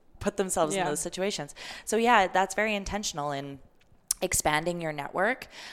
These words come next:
Speaker 1: We put at the forefront, like, finding out who these women are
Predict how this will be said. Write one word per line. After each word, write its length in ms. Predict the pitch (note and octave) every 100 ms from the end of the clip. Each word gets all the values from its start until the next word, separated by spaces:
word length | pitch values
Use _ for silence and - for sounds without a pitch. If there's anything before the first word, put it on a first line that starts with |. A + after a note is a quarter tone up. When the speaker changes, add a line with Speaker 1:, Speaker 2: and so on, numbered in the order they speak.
| -
Speaker 1:
We 220 | D#3 F3+ F#3+
put 200 | G3+ F3+
at 120 | F3
the 80 | E3+
forefront, 580 | D3 C#3+ - F3 F#3+
like, 320 | D3+ D3 - - _ -
finding 520 | - D#3+ D#3+ D#3+ D3+
out 160 | C#3+
who 100 | D3+
these 220 | E3 D#3 D#3
women 220 | C#3+ C#3+
are 260 | C#3 C#3+